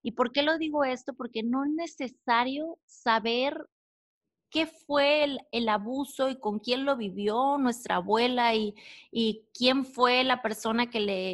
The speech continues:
hizo tal o cual. El es-, el asunto en específico no es tan importante como la emoción que repetimos y ese patrón que no nos hace avanzar.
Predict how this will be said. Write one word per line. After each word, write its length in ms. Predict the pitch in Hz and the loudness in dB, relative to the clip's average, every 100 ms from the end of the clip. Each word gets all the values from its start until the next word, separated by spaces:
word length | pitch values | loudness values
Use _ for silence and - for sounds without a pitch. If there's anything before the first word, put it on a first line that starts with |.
| 190 | -2
hizo 380 | 233 240 233 | 0 0 -2
tal 280 | - 226 247 | 2 4 4
o 160 | 240 - | 2 0
cual. 380 | 214 226 294 311 _ - _ | 4 4 4 -4 _ -20 _
El 160 | 226 233 | 0 0
es-, 160 | 226 - | 0 0
el 120 | 240 | 2
asunto 540 | 226 226 - 277 277 | 2 0 -4 -2 0
en 140 | 302 302 | 0 0
específico 1000 | 285 - 220 226 269 269 285 294 - _ - | -4 -4 -4 -6 -8 -2 0 0 -2 _ -2
no 160 | 240 | 0
es 140 | 262 262 | 0 2
tan 180 | 294 | 2
importante 800 | 302 277 214 208 220 226 226 330 - _ | 2 -2 -4 -4 -2 -2 -2 -8 -10 _
como 260 | - 240 220 | 0 2 2
la 160 | 214 208 | 2 2
emoción 840 | 202 208 - - 240 240 277 359 - _ _ _ _ | 0 -4 -6 -6 -2 0 -2 -6 -16 _ _ _ _
que 120 | 233 | 0
repetimos 1120 | 226 226 220 208 - 254 269 277 330 - - - | 0 0 -2 -4 -2 0 2 2 -2 -8 -18 -2
y 140 | 226 | 0
ese 200 | 233 277 | 2 0
patrón 720 | 277 240 226 220 226 240 240 _ | 0 0 0 0 0 -2 -6 _
que 120 | - 233 | -4 0
no 180 | 220 | 0
nos 260 | 220 240 - - | 0 -2 -4 0
hace 300 | 240 233 247 | 0 2 -2
avanzar. 640 | 226 190 190 180 175 - | -2 -4 -4 -6 -6 -10